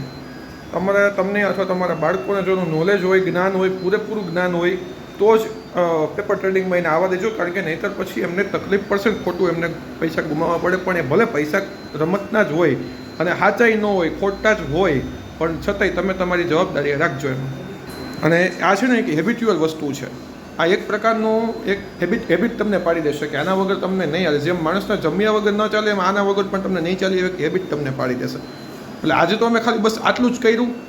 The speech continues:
પછી સાંજે પછી થોડાક ચા પાણી પીધા હમણાં, પછી પાછો નાસ્તો કર્યો. આજ માવાની કુલ્ફી પણ ખાધી. આજ જો માવાની કુલ્ફી આજે ખૂબ સરસ આવી હતી, અમારા બાજુમાં જ મળે છે અને ત્યાંથી અમે લઈ આવ્યા અને ખૂબ મસ્ત રીતે ખાધી કુલ્ફી અને આવડીક જ આવી હતી. પણ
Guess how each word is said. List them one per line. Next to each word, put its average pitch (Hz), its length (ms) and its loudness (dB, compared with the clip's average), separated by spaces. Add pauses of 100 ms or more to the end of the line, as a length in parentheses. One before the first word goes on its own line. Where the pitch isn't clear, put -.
(160)
પછી 220 180 2
સાંજે 233 280 4
પછી 220 180 0
થોડાક 233 240 2
ચા 226 120 4
પાણી 226 260 2
પીધા 226 320 2 (160)
હમણાં, 202 280 2 (340)
પછી 208 160 0
પાછો 214 260 4
નાસ્તો 208 300 2
કર્યો. 220 220 4
આજ 208 140 0
માવાની 196 320 2
કુલ્ફી 190 320 0
પણ 180 180 -2
ખાધી. 151 280 -2
આજ 135 120 0
જો 175 120 0
માવાની 175 340 2
કુલ્ફી 196 340 -2
આજે 190 120 0
ખૂબ 180 280 -4 (100)
સરસ 190 260 0
આવી 190 160 2
હતી, 196 240 -2 (540)
અમારા 170 180 0
બાજુમાં 175 380 2
જ 170 60 -4
મળે 175 260 2
છે 190 180 -2 (380)
અને 156 120 0
ત્યાંથી 185 360 0
અમે 196 160 2
લઈ 185 240 4
આવ્યા 196 140 2
અને 180 120 -2
ખૂબ 254 320 -2
મસ્ત 196 340 0
રીતે 185 260 0
ખાધી 185 260 2
કુલ્ફી 190 440 -2 (520)
અને 165 280 0 (200)
આવડીક 247 380 2
જ 220 120 6
આવી 202 200 4
હતી. 208 200 -6
પણ - 160 -6